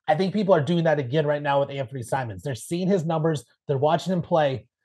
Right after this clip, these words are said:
and he doesn't necessarily make his teammates better. He gets okay assists, but he still has a hard time reading plays when he's coming off the pick and roll to feed other players and get them in good spots to score.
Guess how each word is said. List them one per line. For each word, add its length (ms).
and 120
he 100
doesn't 440
necessarily 560
make 200
his 140
teammates 380
better. 320
He 520
gets 200
okay 420
assists, 360
but 200
he 140
still 360
has 220
a 60
hard 240
time 320
reading 360
plays 420
when 140
he's 80
coming 240
off 160
the 60
pick 180
and 100
roll 360
to 240
feed 240
other 240
players 380
and 200
get 140
them 160
in 80
good 200
spots 400
to 100
score. 580